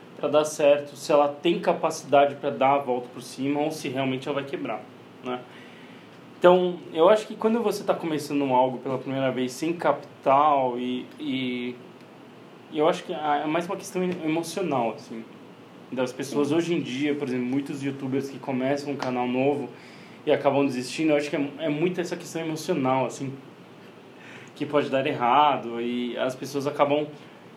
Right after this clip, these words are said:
Speaker 1: Hoje em dia tem muita crítica, né, no, no YouTube, muito hater, às vezes que
Speaker 2: É no mundo.
Speaker 1: Mas
Speaker 2: É que agora tá mais
Speaker 1: o
Speaker 2: explícito. <laughs>
Speaker 1: Aliás, eu vou citar uma pessoa, é o... que é o Ryan dos Santos.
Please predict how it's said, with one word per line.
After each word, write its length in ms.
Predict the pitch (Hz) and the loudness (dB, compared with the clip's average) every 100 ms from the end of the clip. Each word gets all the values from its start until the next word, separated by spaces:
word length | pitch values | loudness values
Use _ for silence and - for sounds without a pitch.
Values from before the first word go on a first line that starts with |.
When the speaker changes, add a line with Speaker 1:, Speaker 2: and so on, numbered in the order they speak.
| - - - - - - | -20 -20 -20 -20 -20 -6
Speaker 1:
Hoje 180 | 202 226 | -2 0
em 40 | |
dia 100 | 233 | 0
tem 140 | 233 240 | -2 -6
muita 180 | 226 339 | -4 -4
crítica, 460 | 143 131 131 143 | -2 -4 -4 -6
né, 80 | 123 | -4
no, 280 | 123 123 120 | -2 -2 -2
no 180 | 120 123 | -2 -2
YouTube, 540 | 123 123 123 139 117 120 | -4 -4 0 0 0 -2
muito 360 | 117 127 - - | -2 -4 -4 -8
hater, 520 | 120 127 139 135 139 123 | -4 0 0 -2 -6 -6
às 100 | 143 | -6
vezes 200 | 202 208 | -6 -6
que 280 | - 277 202 | -6 -2 0
Speaker 2:
É 60 | |
no 160 | - 427 | 0 0
mundo. 300 | 285 349 190 - - - - - - - | -2 -2 -4 -10 -18 -20 -20 -20 -20 -6
Speaker 1:
Mas 340 | 208 226 220 - | 0 2 0 -4
Speaker 2:
É 80 | - | -4
que 100 | 285 | -2
agora 220 | 240 233 | -4 -4
tá 100 | 202 | 4
mais 120 | 165 165 | 6 8
Speaker 1:
o 580 | 156 151 143 143 131 120 | 6 6 4 4 4 2
Speaker 2:
explícito. 240 | 110 - - | 0 -2 -2
<laughs> 0 | |
Speaker 1:
Aliás, 240 | 156 165 190 | 4 6 6
eu 60 | |
vou 60 | 185 | 2
citar 220 | 180 - | -2 0
uma 120 | 185 185 | 2 2
pessoa, 500 | 147 - 135 160 170 - - | -2 -2 -2 -2 -4 -10 -12
é 140 | 147 147 | 0 4
o... 560 | 143 139 139 135 123 123 | 4 4 2 2 0 2
que 80 | 147 | 4
é 20 | |
o 40 | 135 | 6
Ryan 360 | 139 123 139 | 6 4 2
dos 120 | 143 | -2
Santos. 420 | 135 139 117 - | -8 -8 -8 -12